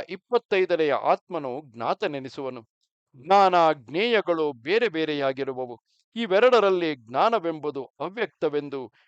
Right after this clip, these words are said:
ಜ್ಞೇಯವೆಂಬುದು ಇಪ್ಪತ್ತೈದನೆಯ ಆತ್ಮವೆಂದು ಹೇಳಲ್ಪಡುವುದು. ಅವ್ಯಕ್ತವು, ಅಂದರೆ ಕ್ಷೇತ್ರವು, ಗುಣಕ್ಕೂ ಈಶ್ವರನಿಗೂ ಅಧೀನವಾದ ಕ್ರಿಯಾಶಕ್ತಿಯುಳ್ಳದ್ದು. ಆತ್ಮತತ್ವವು ಕ್ರಿಯಾ ಗುಣವಿಲ್ಲದುದು.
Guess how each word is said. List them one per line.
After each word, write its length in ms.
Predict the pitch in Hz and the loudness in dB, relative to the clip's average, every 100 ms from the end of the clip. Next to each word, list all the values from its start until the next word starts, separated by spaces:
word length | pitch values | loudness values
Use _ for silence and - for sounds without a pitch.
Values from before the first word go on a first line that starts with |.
| _ | _
ಜ್ಞೇಯವೆಂಬುದು 1000 | 131 180 247 269 240 202 190 175 160 147 - | -12 -2 0 2 0 0 -4 -6 -6 -8 -10
ಇಪ್ಪತ್ತೈದನೆಯ 840 | 185 _ 233 - 190 180 165 151 | -18 _ -6 -2 -2 0 -2 -2
ಆತ್ಮವೆಂದು 880 | 127 - 185 - 185 156 147 135 123 | -2 0 -2 -2 -6 -6 -8 -10 -10
ಹೇಳಲ್ಪಡುವುದು. 800 | 117 131 143 139 113 131 127 113 - _ _ _ - | -8 -6 -6 -6 -8 -8 -8 -12 -18 _ _ _ 0
ಅವ್ಯಕ್ತವು, 760 | 196 175 180 - 175 151 139 _ | 0 0 -4 -2 -4 -4 -10 _
ಅಂದರೆ 320 | 185 190 165 147 | -8 -2 -2 -2
ಕ್ಷೇತ್ರವು, 720 | - 165 196 - 170 143 - _ _ 139 | -6 -8 -8 -6 -8 -8 -12 _ _ _
ಗುಣಕ್ಕೂ 680 | 226 254 226 _ 196 160 - _ _ _ 226 | -4 -2 -4 _ -4 -4 -8 _ _ _ -6
ಈಶ್ವರನಿಗೂ 720 | 277 247 247 220 196 170 170 | -4 0 2 2 0 -4 -8
ಅಧೀನವಾದ 840 | 139 - 147 165 254 220 170 160 151 | -6 -4 -4 -4 -4 -2 0 0 -2
ಕ್ರಿಯಾಶಕ್ತಿಯುಳ್ಳದ್ದು. 1300 | - 156 226 180 - 143 - 170 139 139 127 120 - _ _ _ - | -4 -6 0 0 -2 -10 -10 -10 -6 -6 -8 -12 -18 _ _ _ 2
ಆತ್ಮತತ್ವವು 1000 | 202 - 170 170 165 160 202 170 151 143 | 2 2 -4 -2 -2 -4 -6 -6 -6 -10
ಕ್ರಿಯಾ 420 | _ 185 240 175 | _ -6 2 2
ಗುಣವಿಲ್ಲದುದು. 840 | 135 135 180 147 147 143 135 123 | 0 -6 -6 -4 -4 -4 -6 -10